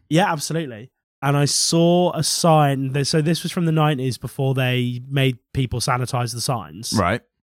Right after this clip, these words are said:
Speaker 1: Before they kind of, you know, vetted
Speaker 2: Yeah.
Speaker 1: the signs that
Speaker 2: The,
Speaker 1: came
Speaker 2: the
Speaker 1: in.
Speaker 2: signs that the audience, the people in the cr-, uh, crowd or the audience hold at
Speaker 1: Yeah.
Speaker 2: the event.
Speaker 1: So this is,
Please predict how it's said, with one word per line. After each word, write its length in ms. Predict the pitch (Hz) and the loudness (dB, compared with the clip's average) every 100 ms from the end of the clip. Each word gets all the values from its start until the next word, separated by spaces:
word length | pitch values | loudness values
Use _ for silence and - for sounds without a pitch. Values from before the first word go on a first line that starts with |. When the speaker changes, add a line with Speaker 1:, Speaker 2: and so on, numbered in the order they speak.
| _ | _
Speaker 1:
Before 240 | 160 135 156 | -4 2 4
they 120 | 143 | 4
kind 280 | 127 143 135 | 2 2 2
of, 180 | 131 120 | 0 0
you 80 | 135 | -2
know, 160 | 123 | 0
vetted 220 | 123 147 120 | 2 6 6
Speaker 2:
Yeah. 140 | 98 | 4
Speaker 1:
the 60 | 135 | 2
signs 300 | 175 143 127 | 2 4 4
that 40 | 139 | 2
Speaker 2:
The, 100 | 139 | 2
Speaker 1:
came 180 | 135 | 2
Speaker 2:
the 80 | 135 | 4
Speaker 1:
in. 60 | 131 | 2
Speaker 2:
signs 480 | 104 147 151 143 - | 4 4 4 2 0
that 200 | 127 - | -2 -2
the 100 | - _ - | -10 _ 0
audience, 440 | 165 147 113 110 | 4 6 4 0
the 60 | 113 | -4
people 260 | 101 135 117 | -4 0 2
in 100 | 107 | 2
the 120 | 107 _ _ | 2 _ _
cr-, 80 | 165 - 127 | -2 -2 -2
uh, 160 | 107 | -2
crowd 320 | 101 160 147 | 2 2 2
or 100 | 117 | 2
the 120 | 101 101 | 0 0
audience 320 | 104 104 87 | -2 -2 -4
hold 500 | - 139 104 90 - | 0 2 2 -2 -6
at 140 | 117 175 | -2 2
Speaker 1:
Yeah. 100 | 175 | 2
Speaker 2:
the 60 | 120 | 2
event. 320 | 85 69 - | -4 -8 -10
Speaker 1:
So 200 | - 165 | -4 0
this 200 | 175 175 | 2 2
is, 480 | 202 202 160 - | 2 2 0 -4